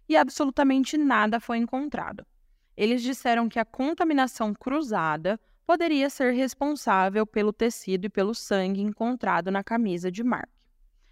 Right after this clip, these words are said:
Eles também sugeriram, numa grande alfinetada, que a polícia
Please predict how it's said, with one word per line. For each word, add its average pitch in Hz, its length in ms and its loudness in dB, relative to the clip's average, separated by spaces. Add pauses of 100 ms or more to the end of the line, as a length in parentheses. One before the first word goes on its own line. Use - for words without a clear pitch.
(280)
Eles 285 240 4
também 269 360 4
sugeriram, 220 840 0 (120)
numa 180 260 0
grande 185 640 -2
alfinetada, 175 1000 -4 (300)
que - 100 2
a 262 60 8
polícia 285 520 0